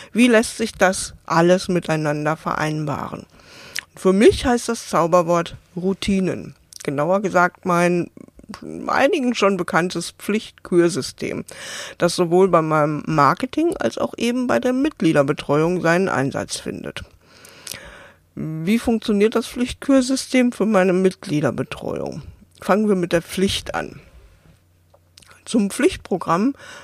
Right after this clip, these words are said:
gehören zwei Zeitslots, die ich in der Betreuung, die ich der Betreuung der Mitglieder widme. Und zwar sind sie morgens das erste und abends das letzte, was ich tue. Ich schaue also nicht zu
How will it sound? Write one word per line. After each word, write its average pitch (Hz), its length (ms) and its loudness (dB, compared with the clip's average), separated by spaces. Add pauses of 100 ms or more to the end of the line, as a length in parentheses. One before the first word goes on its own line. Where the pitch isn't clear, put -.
(160)
gehören 190 460 -2
zwei 160 300 0
Zeitslots, - 1120 0
die 180 180 -2
ich - 140 -6
in 175 120 -4
der 170 100 -2
Betreuung, 165 680 -4
die 196 240 -2
ich 202 120 -6
der 180 120 4
Betreuung 170 400 -2
der 165 100 -2
Mitglieder 160 520 -2
widme. 185 300 0 (680)
Und 202 180 6
zwar 185 340 4
sind 175 220 0
sie 175 240 0
morgens 170 600 2
das 190 140 -4
erste 143 460 -2
und 311 280 -4 (160)
abends - 540 -8
das - 240 -6
letzte, - 400 -2
was 139 180 -4
ich - 160 -10
tue. - 360 -8 (720)
Ich 185 120 -6
schaue 214 360 6
also 175 460 2 (360)
nicht - 480 2
zu 202 500 0